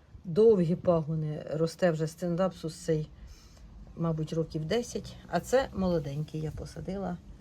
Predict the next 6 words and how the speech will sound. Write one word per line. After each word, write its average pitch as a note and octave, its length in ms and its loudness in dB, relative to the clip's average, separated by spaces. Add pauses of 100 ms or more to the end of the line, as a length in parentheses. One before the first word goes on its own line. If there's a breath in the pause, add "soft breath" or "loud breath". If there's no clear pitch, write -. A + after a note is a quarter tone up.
(800 loud breath)
Наступна A3+ 580 0
толстянка. D#4 880 6 (220 loud breath)
Всі - 180 0
ви B3 120 6
знаєте A#3 380 6
це, G#3+ 340 4